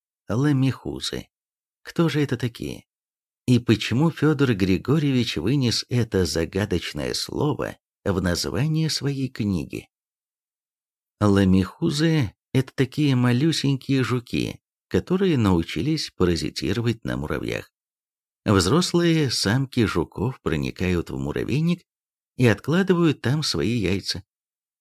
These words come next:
Хозяева не могут противостоять захватчикам,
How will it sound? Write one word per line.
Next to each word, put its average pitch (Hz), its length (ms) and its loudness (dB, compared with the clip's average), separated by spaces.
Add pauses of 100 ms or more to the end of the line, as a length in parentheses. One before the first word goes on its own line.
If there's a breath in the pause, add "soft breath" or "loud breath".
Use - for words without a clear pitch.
Хозяева 101 460 4
не 92 160 4
могут 98 360 0
противостоять 90 760 0
захватчикам, 95 720 -4